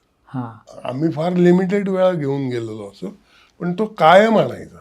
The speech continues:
Speaker 2: आणि "चल ये इकडे, ये, ये." आणि तो बोलवायचा, "ये, ये.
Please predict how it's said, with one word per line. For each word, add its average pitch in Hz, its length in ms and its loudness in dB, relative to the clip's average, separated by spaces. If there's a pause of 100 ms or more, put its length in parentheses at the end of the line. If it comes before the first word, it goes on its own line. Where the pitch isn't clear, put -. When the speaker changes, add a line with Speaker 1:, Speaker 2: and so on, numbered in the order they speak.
(760)
Speaker 2:
आणि 120 160 -8
"चल 143 300 -2
ये 151 120 -2
इकडे, 131 360 -8
ये, 131 180 -4
ये." 127 60 -4 (360)
आणि 160 120 -2
तो 254 60 4
बोलवायचा, 170 720 4
"ये, 117 300 -6
ये. 131 140 -8